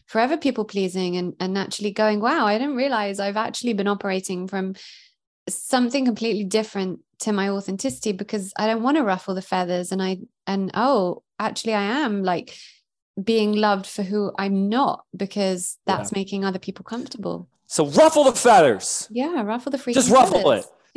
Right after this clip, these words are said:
Speaker 2: Like,
Speaker 1: <laughs> Yeah.
Speaker 2: that's, you know, that's the thing is, like, you know, and I, I may not be the best person to give advice on that, but it's like, I, 'cause,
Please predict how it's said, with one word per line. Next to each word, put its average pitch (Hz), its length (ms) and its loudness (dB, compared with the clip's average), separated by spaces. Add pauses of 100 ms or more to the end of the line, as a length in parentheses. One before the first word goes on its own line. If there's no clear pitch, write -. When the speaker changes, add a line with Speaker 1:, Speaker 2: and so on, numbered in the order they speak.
(220)
Speaker 2:
Like, - 120 6
Speaker 1:
<laughs> - 60 -2
Yeah. - 140 6
Speaker 2:
that's, 240 260 -2
you 202 200 0
know, - 40 0
that's 214 200 8
the 208 80 -4
thing 202 200 2
is, 147 200 0
like, 147 200 4
you 202 80 0
know, 151 160 4
and 151 80 2
I, 175 80 2
I 165 200 -4
may 160 160 -4
not 127 160 -4
be 131 80 -2
the 123 80 0
best 131 240 0
person 147 420 -2
to 139 80 -6
give 143 160 2
advice 151 340 2
on 180 100 0
that, 185 120 0
but 165 60 0
it's 139 100 0
like, 135 220 2
I, - 120 -6
'cause, 156 320 -4